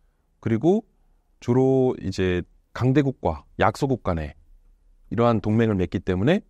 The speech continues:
우리가 흔히 비대칭 동맹이라고 얘기들 하죠. 그리고 이러한 국가와 국가 간의 동맹에 있어서 이러한 군사 동맹의 특징에 있어서는 어떤 방기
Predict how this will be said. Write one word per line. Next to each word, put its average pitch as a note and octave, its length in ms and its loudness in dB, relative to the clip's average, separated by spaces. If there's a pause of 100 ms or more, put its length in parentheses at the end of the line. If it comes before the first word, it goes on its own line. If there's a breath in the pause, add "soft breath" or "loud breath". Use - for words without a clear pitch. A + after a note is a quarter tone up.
(160)
우리가 F#2 420 0
흔히 C#3 300 0
비대칭 C3 500 -2
동맹이라고 G2 500 -2
얘기들 F2 320 -4
하죠. A2+ 280 -2 (480)
그리고 C3 160 0
이러한 D#3 580 2
국가와 D#3 340 2
국가 C#3 260 -6
간의 C#3 220 0
동맹에 A#2+ 360 -2
있어서 A#2 440 0 (180)
이러한 A#2+ 320 -2
군사 A#2 300 2
동맹의 A2+ 420 0
특징에 - 340 -2
있어서는 G#2 600 0 (680)
어떤 G#2 280 -2
방기 A2 640 0